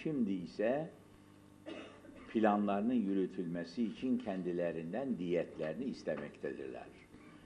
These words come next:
Şu anda en önemli konu ne yapıp yapıp bütün milletinizin muhalefetine, parlamentonuzun kendi milletvekillerinizin muhalefetine rağmen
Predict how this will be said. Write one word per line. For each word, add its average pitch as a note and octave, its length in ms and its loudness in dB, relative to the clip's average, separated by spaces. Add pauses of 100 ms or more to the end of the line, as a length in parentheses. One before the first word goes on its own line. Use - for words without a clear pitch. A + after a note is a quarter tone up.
(100)
Şu E3 160 4
anda B2 300 6
en C#3 160 2
önemli G2 460 4
konu G#2 460 0 (460)
ne C3+ 240 10
yapıp D3 440 10
yapıp B2 320 8 (640)
bütün D#3+ 360 6
milletinizin C3+ 840 6
muhalefetine, F#2 960 2 (500)
parlamentonuzun A2+ 1200 4 (520)
kendi B2+ 300 6
milletvekillerinizin C3 1120 6
muhalefetine E2+ 880 -2
rağmen D#2 460 0